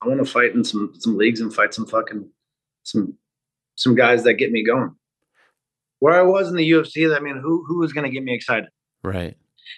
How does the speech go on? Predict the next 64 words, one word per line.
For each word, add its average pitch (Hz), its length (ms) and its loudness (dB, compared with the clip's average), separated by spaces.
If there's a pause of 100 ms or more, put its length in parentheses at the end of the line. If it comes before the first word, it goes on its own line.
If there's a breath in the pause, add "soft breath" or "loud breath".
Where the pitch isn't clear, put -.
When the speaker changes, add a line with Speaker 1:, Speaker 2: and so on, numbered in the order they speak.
(120)
Speaker 1:
The 143 60 -2
only - 240 -6
guy 175 200 2
that 156 80 -2
really 156 180 2
gets 147 220 -4
me 143 80 -4
excited 147 340 0
in 139 80 -8
the 127 80 -6
U 139 160 2
F 135 40 -10
C 147 200 -8
is, 117 280 -4
is 113 160 -4
it 107 160 -2 (520)
would 131 180 4
have 127 120 2
been 127 240 2
like 120 160 -4
an 120 100 -4
Israel, 135 640 2 (500)
a, 110 300 2
uh, 104 340 -6 (300)
Robert 123 360 0
Whitaker, 139 720 0
or, 117 160 -2
or 110 80 -12 (120)
going 127 220 0
into 110 180 -8
Pereira, 120 360 2
and 101 100 -2
I, 120 180 2
and 127 100 -2
I 139 40 2
have 139 120 -2
to 117 80 -4
work 123 220 -2
my 117 120 -2
way 117 140 0
back 113 260 -4
through 127 120 -2
that 110 140 -6
again. 120 320 -4
And 123 120 -2
it's - 100 -6
just 123 240 -6
like, 110 180 -2 (200)
and 107 200 -12
for 117 100 -10
what 135 200 0
it's - 160 -6
worth, 160 240 2
it's - 220 -16
not 135 180 -2
really 139 180 4
worth 135 260 2
my 131 120 0
time. 135 340 -2
I, 107 100 -4
I 120 300 -6
need 147 160 2
something 120 400 0
new. 113 180 -2